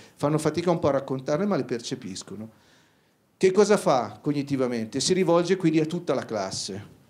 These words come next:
Non è un quaderno bes, è un quaderno che va a analizzare tutta l'eterogeneità del comportamento cognitivo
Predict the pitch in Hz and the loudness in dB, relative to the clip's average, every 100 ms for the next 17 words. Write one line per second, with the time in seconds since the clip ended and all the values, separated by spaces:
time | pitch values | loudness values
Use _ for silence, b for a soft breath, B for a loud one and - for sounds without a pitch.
0 | _ _ _ _ _ _ _ _ 139 170 | _ _ _ _ _ _ _ _ -2 0
1 | 165 196 190 185 160 151 151 139 135 120 | 2 2 0 2 4 4 2 0 -4 -2
2 | 110 87 - - - b b b - 185 | -4 -4 -4 -6 -8 b b b 0 0
3 | 196 208 208 180 131 127 170 165 175 175 | 2 2 4 2 2 0 2 4 4 2
4 | 175 170 151 135 156 131 117 110 220 220 | 0 -2 -2 2 4 4 0 0 0 4
5 | 165 180 180 180 160 156 143 139 170 190 | 4 4 4 2 2 0 -2 0 0 0
6 | 120 113 127 135 135 139 135 143 135 123 | 0 -2 0 2 2 2 0 0 -4 -4
7 | 120 117 110 107 95 95 151 214 | -2 -2 -4 -6 -4 -2 -2 -2